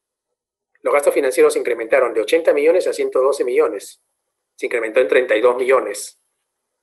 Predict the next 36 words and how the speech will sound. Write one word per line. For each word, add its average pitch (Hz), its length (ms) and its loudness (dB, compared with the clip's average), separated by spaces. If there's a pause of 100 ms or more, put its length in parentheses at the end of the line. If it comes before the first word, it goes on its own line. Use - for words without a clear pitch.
(320)
¿no? - 220 -20 (100)
Casi 123 220 -2
un 127 80 -2
cuarenta 120 360 0
por - 160 -8
ciento 156 380 0
aproximadamente 117 1000 -4
de, 110 220 -2
de 107 140 -2
incremento 117 760 0
respecto 113 460 -4
al 107 280 -6 (400)
primer 117 240 -6
trimestre 117 320 -4
del 113 60 -6
dos 107 100 -6
mil 110 120 -8
diecinueve. 107 520 -6 (240)
¿Por - 140 2
qué? 190 160 4
Porque 147 220 2
no 156 120 4
pedían, 175 340 4
no 160 180 2
podían 165 260 4
pagar 156 200 2
las 156 120 4
deudas. 131 520 0 (460)
Por 135 140 2
eso 160 140 2
es - 60 -2
que 156 100 -2
si 139 80 -8
ustedes 160 340 4
observan 170 360 2
acá, 170 380 -2